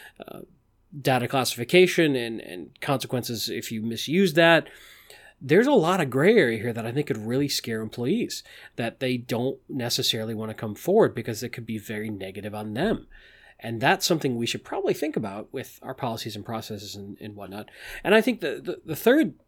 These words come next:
aspect of this is a lot of employees, I think, have the mindset that at the end of the day, security is not their problem. That's the cu-, security department's problem. That's the I T department's problem. They got other things to do.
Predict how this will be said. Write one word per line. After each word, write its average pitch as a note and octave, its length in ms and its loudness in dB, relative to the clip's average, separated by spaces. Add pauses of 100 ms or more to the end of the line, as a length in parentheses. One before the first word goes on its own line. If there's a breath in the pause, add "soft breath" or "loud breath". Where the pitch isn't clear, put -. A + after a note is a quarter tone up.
(320)
aspect C#3 420 -2
of A2+ 80 -2
this B2+ 240 -2
is - 180 -6
a C3+ 40 -2
lot B2+ 200 2
of F3+ 80 0
employees, A#2+ 560 -2 (840)
I D#3 80 0
think, G3+ 140 6
have F3+ 120 6
the C3 60 2
mindset D3+ 380 2
that A#2+ 220 -4 (380 loud breath)
at A#2+ 100 -8
the D#3 60 2
end G3 80 6
of G3 40 8
the F#3+ 60 8
day, F3+ 40 8
security E3 400 4
is A#2+ 100 -2
not C3 320 0
their D3+ 160 0
problem. D3+ 540 0
That's - 300 -6
the - 100 -8
cu-, - 160 -6
security F#3 400 2
department's A2 340 -4
problem. G2 240 -10
That's A2+ 180 -8
the G#2 100 -6
I A2+ 80 -6
T A2 140 -2
department's C#3 360 -4
problem. F2+ 320 -12 (320 loud breath)
They E3+ 120 6
got G#3+ 140 6
other C#3+ 240 0
things C3 240 2
to - 80 -10
do. C#3 400 6